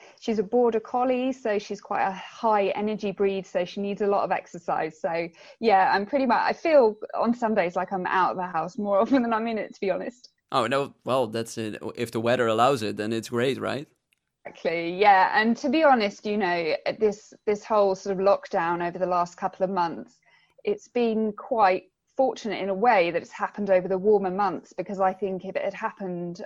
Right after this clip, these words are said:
Speaker 1: over the sort of winter when it's cold and, you know, dark and you're,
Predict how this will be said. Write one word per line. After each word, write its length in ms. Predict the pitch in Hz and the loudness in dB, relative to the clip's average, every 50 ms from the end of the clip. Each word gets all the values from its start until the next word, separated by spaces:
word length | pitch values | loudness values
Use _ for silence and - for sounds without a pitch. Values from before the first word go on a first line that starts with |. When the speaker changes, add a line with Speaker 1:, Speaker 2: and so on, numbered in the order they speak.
| - - | -6 -4
Speaker 1:
over 180 | 202 196 202 190 | -2 -2 -2 -2
the 180 | 190 180 180 180 | -4 -4 -6 -8
sort 240 | - - 202 190 | -12 -12 -10 -8
of 80 | 190 175 | -8 -6
winter 480 | 170 214 208 202 202 202 - 196 180 175 | -4 -4 -2 -4 -4 -4 -4 -4 -4 -2
when 120 | 175 170 | -4 -6
it's 160 | 170 - - _ | -6 -10 -12 _
cold 580 | - - 240 233 226 214 208 202 196 190 196 | -6 -2 -2 0 2 2 2 2 2 0 -2
and, 240 | 190 170 170 175 175 - _ _ _ _ _ _ _ _ _ | -6 -8 -8 -8 -10 -12 _ _ _ _ _ _ _ _ _
you 140 | - 220 214 | -8 -4 -2
know, 140 | 190 185 185 | -2 -2 -2
dark 560 | 180 - 240 226 226 220 220 220 220 208 - 214 | -2 0 2 4 4 4 4 4 2 0 -2 -6
and 120 | 202 196 | -6 -4
you're, 200 | 185 175 180 - | -2 0 -2 -2